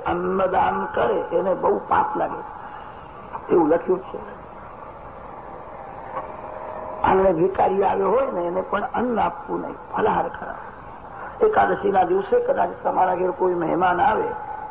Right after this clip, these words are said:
અને એમ કહે કે હું અગિયારસ કરતો નથી, તો એને હાથ જોડીને જય શ્રી કૃષ્ણ કરીને કહેજો કે મારા ઘેર આવ્યા છો એટલે હવે અગિયારસ તો કરવી જ પડે.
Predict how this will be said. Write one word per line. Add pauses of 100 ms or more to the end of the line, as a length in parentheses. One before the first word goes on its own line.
અને
એમ
કહે
કે
હું
અગિયારસ (100)
કરતો (100)
નથી, (1300)
તો
એને
હાથ
જોડીને
જય
શ્રી
કૃષ્ણ
કરીને
કહેજો
કે
મારા
ઘેર
આવ્યા
છો
એટલે
હવે
અગિયારસ
તો
કરવી
જ
પડે.